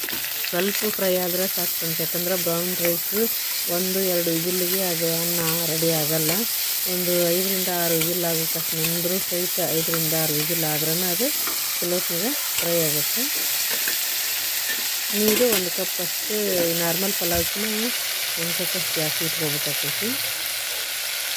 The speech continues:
ನೋಡ್ರಿ ಉಪ್ಪು ರುಚಿಗೆ ತಕ್ಕಷ್ಟು.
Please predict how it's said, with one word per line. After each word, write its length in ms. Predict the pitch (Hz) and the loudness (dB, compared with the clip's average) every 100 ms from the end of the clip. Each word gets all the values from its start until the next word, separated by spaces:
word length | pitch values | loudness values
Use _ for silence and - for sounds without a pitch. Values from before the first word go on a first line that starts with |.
| - - - 170 | -4 -4 -2 -2
ನೋಡ್ರಿ 380 | 175 170 175 160 | 0 2 2 2
ಉಪ್ಪು 300 | 147 - 262 | 0 -2 -2
ರುಚಿಗೆ 520 | 302 - 165 - 175 | 0 -2 -2 -2 -2
ತಕ್ಕಷ್ಟು. 540 | 165 - 156 - - | -2 -2 -2 -2 -2